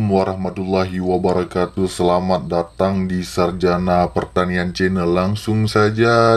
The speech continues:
tutorial kita pada kali ini, yaitu seputar situs penghasil kripto gratis. Tentunya tanpa harus melakukan deposit terlebih dahulu.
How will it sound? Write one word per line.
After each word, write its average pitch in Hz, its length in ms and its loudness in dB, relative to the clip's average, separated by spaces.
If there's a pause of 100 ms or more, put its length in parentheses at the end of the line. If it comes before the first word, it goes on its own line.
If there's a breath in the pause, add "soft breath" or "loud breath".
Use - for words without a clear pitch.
tutorial 104 800 0
kita 92 400 -2
pada 92 320 0
kali 92 560 0
ini, 110 480 0
yaitu 98 480 0
seputar 98 1120 -2 (320 loud breath)
situs 107 640 -2
penghasil 95 800 0
kripto 92 880 2
gratis. 90 880 2 (560 loud breath)
Tentunya 110 560 2
tanpa 101 560 2
harus 95 560 -2
melakukan 87 720 -2
deposit 85 640 -2
terlebih 85 640 0
dahulu. 85 480 0